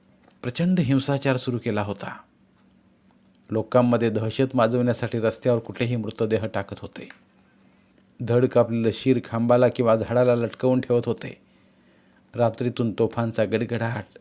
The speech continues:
बंदुकींचा घनघनाट करत लोकांमध्ये दहशत माजवत होते. मुलींनी शाळेत जाऊ नये असा त्यांनी फतवा काढला. स्त्रियांनी घराबाहेर पडू नये, दूरदर्शन बघू नये, नृत्य संगीत ऐकू नये,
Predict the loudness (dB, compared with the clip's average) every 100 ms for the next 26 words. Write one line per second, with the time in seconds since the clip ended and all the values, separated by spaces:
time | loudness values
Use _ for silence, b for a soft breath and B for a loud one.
0 | _ -2 0 0 0 0 0 0 0 2
1 | 4 4 2 2 0 0 0 -4 0 0
2 | 2 0 -2 -4 -4 -6 -2 -4 -2 -6
3 | -8 -12 -16 _ _ _ _ _ _ -20
4 | -20 _ _ _ _ _ -2 0 4 4
5 | 4 4 6 6 6 4 6 2 2 2
6 | 2 0 2 0 -2 -2 0 0 -2 -4
7 | -8 -12 _ _ _ _ _ _ _ _
8 | _ -10 0 4 4 4 0 2 4 4
9 | 0 -2 -2 0 0 -2 -8 b b b
10 | _ 2 4 6 4 4 2 4 4 4
11 | 2 0 -6 b b 0 0 2 2 4
12 | 4 4 6 4 4 4 6 4 2